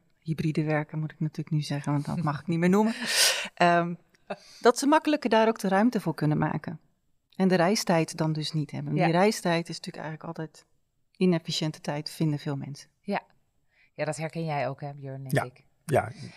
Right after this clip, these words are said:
Speaker 2: Weet jij ook, eh, of inmiddels, eh, hybride werken, eh, bijdraagt aan werkgeluk?
Speaker 3: Ja, wat ik, eh, wat ik zie bij onze klanten. Eh, dus zowel bij de, de, de mensen die bij ons trainingen volgen als de organisaties die, die,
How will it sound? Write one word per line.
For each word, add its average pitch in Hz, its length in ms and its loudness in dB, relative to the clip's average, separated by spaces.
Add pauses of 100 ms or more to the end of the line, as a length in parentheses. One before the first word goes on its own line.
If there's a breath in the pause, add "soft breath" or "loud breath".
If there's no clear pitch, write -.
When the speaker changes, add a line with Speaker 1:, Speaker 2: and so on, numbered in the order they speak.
(160 loud breath)
Speaker 2:
Weet 254 200 4
jij 294 200 2
ook, 294 240 2
eh, 254 280 4
of - 280 -8
inmiddels, 240 720 -2
eh, 208 220 -2
hybride 220 520 2
werken, 202 680 4
eh, 185 220 -6
bijdraagt 208 560 4
aan 196 160 2
werkgeluk? 196 600 -2 (920 loud breath)
Speaker 3:
Ja, 165 340 4
wat 127 140 4
ik, - 160 -2
eh, 127 600 4
wat 120 160 2
ik 110 60 0
zie - 120 2
bij 113 100 2
onze 120 220 0
klanten. 147 400 0 (240)
Eh, 117 540 4
dus 113 160 2
zowel 131 240 2
bij 113 360 4
de, 117 240 2
de, 107 420 0
de 117 100 0
mensen 123 280 2
die 113 80 -6
bij 113 100 -4
ons - 100 -2
trainingen 135 440 4
volgen 110 300 2
als 120 260 0
de 117 160 0
organisaties 117 640 2
die, 110 140 -2
die, 107 240 -4